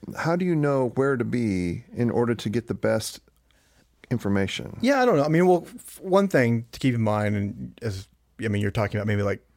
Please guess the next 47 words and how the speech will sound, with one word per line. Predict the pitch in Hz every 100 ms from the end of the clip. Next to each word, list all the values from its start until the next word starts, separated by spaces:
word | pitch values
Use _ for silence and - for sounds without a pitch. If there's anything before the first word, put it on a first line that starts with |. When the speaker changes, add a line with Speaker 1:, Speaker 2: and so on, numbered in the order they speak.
| _ -
Speaker 2:
gubernatorial | 113 104 98 98 98
pressers | - 98 - 95 95 92
and |
Department | 90 - 92 95
of |
Health | 95 92 92
and | 98
those |
Speaker 1:
Yeah. | 117
Speaker 2:
kind | 101
of | 95
things. | 95 92 90
So | 127 120
before | 127 160 175
I |
became | 139 131 110
news | 110 104
director, | 104 95 98
I, | 101 104
I | 117
act-, | 131 180 131
so | 127
I | 123
actually | 175 -
covered | 123 117 107 107 98 -
the | 107 101 98 95
gubernatorial | 101 107 101 104 98 95
race | 92 92 90 - - _
two | - 98
years | 92 92 90
ago. | 90 87 87 85 -
Speaker 1:
Okay. | - 101 - _
Speaker 2:
And | 101 98 92
then | 101 98 95 92 98
the | 95
transition | 104 101 113 107 107
for | 101
Governor | 98 98 95
Stitt | 90 95 92
in | 90 90
hi-, | 98
in | -
his | 101 98
early | 92 87
months. | 92 - - _
So | - 110 104 101 - _ -
I, | 131 98